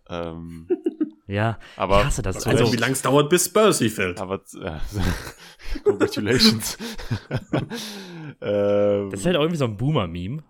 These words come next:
Speaker 2: und darum nervt
Speaker 1: du
Speaker 2: mich
Speaker 1: hast
Speaker 2: das
Speaker 1: ja
Speaker 2: schon
Speaker 1: recht,
Speaker 2: irgendwie.
Speaker 1: Max.
Speaker 2: Aber
Speaker 1: Du hast ja recht. Ähm,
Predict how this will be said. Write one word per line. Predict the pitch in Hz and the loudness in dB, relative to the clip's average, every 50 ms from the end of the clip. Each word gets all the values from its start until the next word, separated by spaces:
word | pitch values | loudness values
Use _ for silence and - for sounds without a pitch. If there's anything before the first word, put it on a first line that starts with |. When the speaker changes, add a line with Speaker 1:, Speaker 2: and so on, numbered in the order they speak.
| _ - | _ -14
Speaker 2:
und | 101 95 | -8 -4
darum | 104 107 120 123 101 | -4 -2 -2 -4 -6
nervt | 85 87 87 - | -6 -6 -6 -6
Speaker 1:
du | 107 | -4
Speaker 2:
mich | 101 | -4
Speaker 1:
hast | 113 120 | -4 -4
Speaker 2:
das | - - | -4 -2
Speaker 1:
ja | 113 101 | -2 -2
Speaker 2:
schon | 95 98 | 0 -2
Speaker 1:
recht, | 98 95 98 | -2 -4 -6
Speaker 2:
irgendwie. | 98 113 139 | -6 -6 -6
Speaker 1:
Max. | 156 85 - - - - - - _ _ _ _ _ - - _ | -8 -8 -10 -16 -20 -20 -20 -20 _ _ _ _ _ -20 -18 _
Speaker 2:
Aber | - 104 101 98 98 98 | -10 -8 -6 -6 -4 -4
Speaker 1:
Du | |
hast | 98 98 95 95 | -4 -2 -2 -2
ja | 98 92 | -2 -4
recht. | 92 95 95 - - - - 101 98 - - - | -4 -6 -8 -10 -12 -16 -18 -18 -20 -18 -14 -12
Ähm, | 95 90 87 87 87 87 87 87 | -10 -10 -10 -12 -14 -14 -16 -18